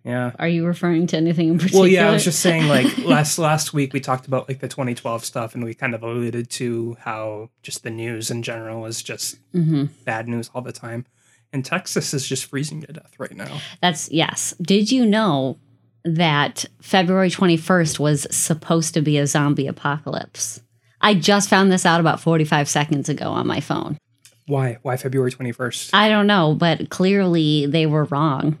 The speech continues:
Speaker 2: 'cause it is past the twenty-first.
Speaker 1: I saw another thing, just to briefly mention this. Apparently on March fourth, and I forget the date that this episode will air, but apparently on March fourth, twenty twenty-one, Donald Trump is going to be inaugurated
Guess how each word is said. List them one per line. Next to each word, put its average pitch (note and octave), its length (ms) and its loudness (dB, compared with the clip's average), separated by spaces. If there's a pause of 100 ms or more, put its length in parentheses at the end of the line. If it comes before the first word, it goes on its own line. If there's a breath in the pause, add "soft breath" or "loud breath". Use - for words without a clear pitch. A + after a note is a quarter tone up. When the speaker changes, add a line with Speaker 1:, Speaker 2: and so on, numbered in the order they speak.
Speaker 2:
'cause D3 220 -4
it D3+ 140 0
is D3+ 320 -2 (100)
past D#3+ 400 0
the E3 60 0
twenty-first. D3+ 840 -4
Speaker 1:
I D3+ 60 0
saw A#3+ 280 0
another C#3 300 4
thing, B2 360 -8
just - 240 -6
to C3+ 60 -10
briefly B2 380 -4
mention A#2 360 -8
this. A#2+ 320 -6
Apparently D#3+ 500 0
on B2+ 180 2
March A#2+ 360 -2
fourth, - 840 -6
and A#2 220 -8
I - 80 -12
forget B2+ 340 -6
the A#2 80 -12
date A2+ 380 -4
that - 180 -12
this C#3+ 240 -2
episode C3 440 -10
will C3 180 -6
air, B2 220 -4
but B2+ 120 -8
apparently D3+ 380 -2
on B2+ 120 2
March B2+ 280 -2
fourth, - 640 -4 (720)
twenty A#2+ 340 -4
twenty-one, C3 720 0 (840)
Donald D3 340 2
Trump C#3 280 -2
is B2 120 -4
going B2 260 -2
to B2+ 60 -2
be B2 140 -2
inaugurated A#2+ 920 -2